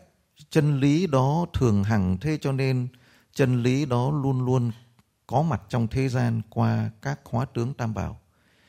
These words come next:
Tức là thí dụ như bây giờ mình nói ở đây, cái thời Phật Thích Ca, Phật Thích Ca xuất hiện, nó có tam bảo. Ngay lúc đó Phật A Di Đà đã thành Phật mười kiếp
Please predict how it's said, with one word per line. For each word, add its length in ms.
Tức 120
là 200
thí 120
dụ 140
như 240
bây 80
giờ 300
mình 200
nói 320
ở 120
đây, 200
cái 100
thời 220
Phật 240
Thích 160
Ca, 240
Phật 220
Thích 140
Ca 140
xuất 200
hiện, 280
nó 140
có 560
tam 200
bảo. 280
Ngay 260
lúc 300
đó 360
Phật 360
A 160
Di 140
Đà 280
đã 220
thành 200
Phật 220
mười 200
kiếp 280